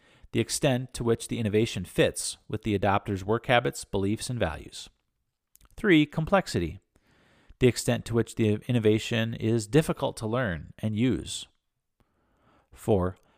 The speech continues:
trial ability, the extent to which the innovation can be tested on a trial basis. And five, observability,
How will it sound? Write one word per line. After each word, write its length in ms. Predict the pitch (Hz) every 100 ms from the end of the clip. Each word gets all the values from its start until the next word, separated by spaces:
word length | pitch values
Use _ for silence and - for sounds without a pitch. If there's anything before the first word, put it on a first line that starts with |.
| _
trial 360 | - 185 180 110
ability, 460 | 90 82 71 67 - _ - _ -
the 80 | 120
extent 360 | - - 123 107
to 120 | 120
which 200 | 113 -
the 120 | 117
innovation 440 | 107 101 107 -
can 160 | 117 139
be 80 | 151
tested 600 | - - 143 - 80 78
on 120 | 139 165
a 60 |
trial 380 | - - 95 95
basis. 640 | 92 82 - - - - _ _ _ _ _ - - _ -
And 120 | 170
five, 480 | - 92 98 98 - _ _ -
observability, 960 | 135 110 101 101 92 82 73 65 -